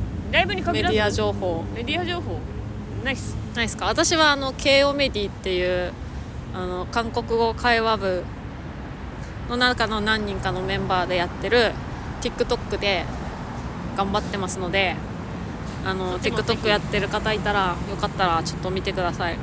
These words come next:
Speaker 2: 今なんか、イカゲームのパロディみたいなのを毎日上げてます。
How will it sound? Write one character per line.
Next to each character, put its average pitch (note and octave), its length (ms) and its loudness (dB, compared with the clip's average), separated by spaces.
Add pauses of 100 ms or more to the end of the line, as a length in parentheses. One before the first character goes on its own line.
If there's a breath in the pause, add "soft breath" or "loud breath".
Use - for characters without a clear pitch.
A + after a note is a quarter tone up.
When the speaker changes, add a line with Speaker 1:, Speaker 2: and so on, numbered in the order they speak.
(180)
Speaker 2:
今 A#3 240 2
な G3+ 80 2
ん G3 80 -2
か、 E3+ 280 0 (440)
イ - 60 -6
カ A#3 160 4
ゲ B3+ 160 6
ー - 40 2
ム A3 120 -2
の F#3+ 80 -4
パ G#3 160 2
ロ G3+ 120 2
デ F#3 100 0
ィ F#3+ 120 0
み G3 80 -4
た F#3 140 -2
い F3+ 60 -2
な E3+ 80 -6
の E3+ 100 -6
を E3 160 -6 (580 loud breath)
毎 G3 140 0
日 F#3+ 160 -4
上 F3 60 0
げ F3 100 -2
て F3+ 120 -4
ま F3 160 -6
す。 - 380 -8